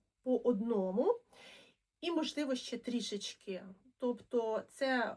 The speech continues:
е, двадцятип'ятиграмові моточки у нас, ну, можливо, кожного кольору потрібно по грам тридцять. І даний палантин у мене вийшов, е, десь два п'ятдесят.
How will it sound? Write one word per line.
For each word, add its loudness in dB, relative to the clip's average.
е, -2
двадцятип'ятиграмові -2
моточки -4
у -2
нас, -2
ну, -2
можливо, 0
кожного -4
кольору 2
потрібно -8
по -8
грам -2
тридцять. -14
І -2
даний 0
палантин -2
у 4
мене -2
вийшов, -4
е, 0
десь -6
два -8
п'ятдесят. -8